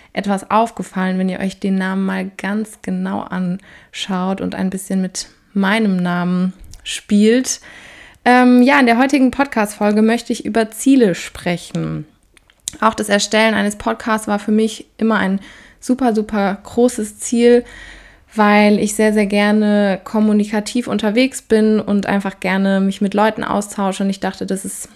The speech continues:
eine sehr, sehr gute Plattform, das Ganze in Angriff zu nehmen. Und als mir die Idee das erste Mal kam, habe ich direkt gesagt,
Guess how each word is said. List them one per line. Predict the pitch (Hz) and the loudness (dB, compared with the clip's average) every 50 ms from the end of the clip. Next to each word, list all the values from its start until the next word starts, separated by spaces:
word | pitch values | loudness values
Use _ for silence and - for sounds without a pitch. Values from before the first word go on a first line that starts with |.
| - - | -14 -8
eine | - - 196 202 196 | -4 -2 0 0 0
sehr, | 196 220 220 214 | 2 2 2 2
sehr | 214 208 | 2 0
gute | 202 220 233 214 220 | 0 0 -2 -2 -4
Plattform, | 208 - - 208 214 214 - - 196 185 185 185 185 190 190 - _ | -6 -4 -2 -4 -4 -4 -6 -4 -2 -2 0 0 -2 -4 -6 -8 _
das | - 202 202 208 - - - - - - - - | -6 -6 -6 -6 -10 -18 -18 -18 -20 -20 -10 -4
Ganze | - 214 214 208 208 208 - - | 0 0 2 0 0 -2 -4 -6
in | - 180 - | -6 -4 -4
Angriff | - 208 233 214 196 190 190 | -2 -2 -2 -2 -4 -4 -6
zu | - - 190 | -6 -6 -4
nehmen. | 185 175 175 175 175 180 202 220 262 - - - - - - - - - - _ _ _ - | -4 -2 -2 0 0 0 0 0 -2 -4 -10 -20 -20 -20 -20 -20 -20 -20 -20 _ _ _ 0
Und | - 226 226 220 220 220 220 220 214 214 - - _ _ _ _ _ _ _ - | 4 4 6 6 6 4 4 4 2 -2 -6 -14 _ _ _ _ _ _ _ 2
als | 208 226 226 - | 2 2 4 2
mir | 240 226 | 2 2
die | 196 185 | 2 0
Idee | 175 190 196 208 220 | -2 0 0 0 0
das | 208 208 208 | 0 -2 -2
erste | - 208 208 208 - | -2 -2 -2 -2 -2
Mal | 196 185 190 | -2 -2 -4
kam, | 190 - 202 202 208 214 208 202 | -4 -4 -2 0 0 2 2 0
habe | 196 196 196 | 0 -2 -2
ich | 190 - - - - - - _ _ - | -4 -4 -6 -10 -12 -14 -20 _ _ -4
direkt | 190 175 180 185 185 - - - - _ - | -2 0 0 0 -2 -2 -8 -20 -16 _ -8
gesagt, | 180 185 190 180 175 175 175 - - - - | -6 -4 -2 0 0 -2 -2 -4 -10 -16 -16